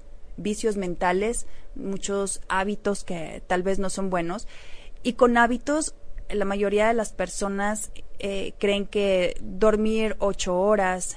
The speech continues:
y comer saludable y tener a lo mejor, eh, buenos hábitos de vida es suficiente.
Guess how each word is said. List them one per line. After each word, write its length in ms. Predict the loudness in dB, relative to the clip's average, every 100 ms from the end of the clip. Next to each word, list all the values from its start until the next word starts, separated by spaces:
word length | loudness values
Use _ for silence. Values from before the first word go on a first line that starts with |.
| -8
y 100 | -4
comer 280 | -2 -2 -2
saludable 800 | -2 0 4 4 2 0 -2 -2 -4 -6
y 520 | -6 -2 0 0 -2 -2 0
tener 240 | 2 2
a 80 | 0
lo 100 | 0
mejor, 600 | -2 0 2 2 0 -4
eh, 240 | -4 -4 2
buenos 380 | 2 2 0 -2
hábitos 400 | -2 -2 -4 -2
de 80 |
vida 380 | 0 0 0 0 -2 -4 -4 -4
es 140 | -4 -2
suficiente. 640 | -2 -2 0 0 0